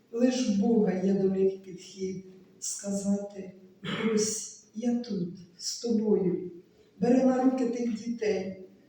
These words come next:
що залишилися без тата. У мами сльози льють з очей, до всього, що згоріла й хата.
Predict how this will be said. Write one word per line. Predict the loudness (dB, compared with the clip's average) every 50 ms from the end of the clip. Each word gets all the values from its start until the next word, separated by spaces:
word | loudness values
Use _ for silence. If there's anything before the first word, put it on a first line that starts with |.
| _ _ _
що | -14 -10 0 2 2
залишилися | 4 4 4 4 4 2 2 2 2 2 4 4 4 2 0 -2 -2 -2
без | -4 -4 -6
тата. | -8 -10 -10 -8 -6 -6 -6 -6 -8 -12 -12 -16 -20 -20 -20 -20 -20 _ _ _ _ _ _ _ _ _ _ _ -14 _
У | -4 -2
мами | 0 0 0 0 0 0
сльози | 0 -2 -2 -2 0 2 2 4 4 4 2 2
льють | 2 0 0 0 0 -2 -2
з | -4 -4 -4
очей, | -4 -4 -4 -2 -2 -2 -2 -4 -8 -14 -16 -20 -20 -20 _ _ _ _ _ _ _ -4
до | -2 0 0
всього, | 0 -2 -2 0 0 2 2 2 2 0 -2 -4 -6 -10 -14 -16 -18
що | -16 -14 -10 -8 -6
згоріла | -6 -2 0 0 0 0 0 0 -2
й | -2 -2 -4
хата. | -6 -8 -8 -8 -6 -8 -8 -10 -14 -18 -18